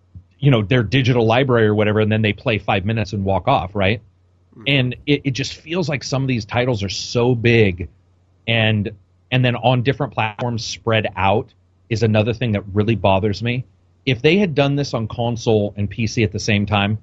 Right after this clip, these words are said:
Speaker 1: I would have been really happy, because everybody gets to experience it, like, as they want and at the same time, because I love discussion about video games. But when it's later, there's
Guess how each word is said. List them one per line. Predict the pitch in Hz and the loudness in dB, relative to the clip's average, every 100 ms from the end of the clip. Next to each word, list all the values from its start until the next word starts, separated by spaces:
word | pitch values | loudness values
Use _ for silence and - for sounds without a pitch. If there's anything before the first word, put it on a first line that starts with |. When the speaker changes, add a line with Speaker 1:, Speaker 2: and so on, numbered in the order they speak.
| _ | _
Speaker 1:
I | 117 | -2
would | |
have | 107 | 2
been | 107 98 | 2 2
really | 107 113 101 | 0 0 0
happy, | 101 95 95 | -2 -2 -6
because | 92 - 101 90 - - _ _ _ _ _ - | -6 -2 0 0 -6 -12 _ _ _ _ _ -2
everybody | 135 147 135 117 | 2 4 4 0
gets | 110 - | -2 -4
to | |
experience | 101 - 104 98 92 | -8 -4 -4 -2 -2
it, | 95 95 _ - | -4 -4 _ -4
like, | 98 87 - _ _ _ | -2 -2 -6 _ _ _
as | 117 110 101 | 0 0 0
they | 98 | -4
want | 90 92 80 - - _ _ _ _ - | -4 -6 -8 -14 -20 _ _ _ _ -2
and | 143 | -2
at | 135 | -2
the | 123 | -6
same | - 120 104 | -4 -4 -4
time, | - 110 85 87 | -4 -4 -4 -6
because | 98 107 | -4 0
I | 107 | 0
love | 107 107 90 | 2 0 -2
discussion | 104 - 92 - 95 | -8 -6 -8 -4 -2
about | 92 92 | -2 -4
video | 95 92 | -6 -8
games. | - _ _ _ _ _ _ _ | -10 _ _ _ _ _ _ _
But | 98 139 127 113 | -6 0 0 0
when | 123 135 | -2 -2
it's | 120 117 | -2 -6
later, | 104 101 110 123 147 165 | -6 -2 -2 0 0 0
there's | 156 135 | 0 0